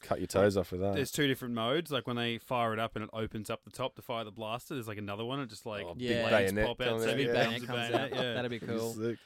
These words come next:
Speaker 3: But when they went hunting for, um, for that Ritter or whatever it was,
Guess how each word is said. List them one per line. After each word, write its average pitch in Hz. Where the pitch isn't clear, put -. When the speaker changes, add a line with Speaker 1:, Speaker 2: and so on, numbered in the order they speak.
Speaker 3:
But 165
when 202
they 190
went 165
hunting 160
for, 123
um, 107
for 123
that 110
Ritter 117
or 117
whatever 107
it 101
was, 101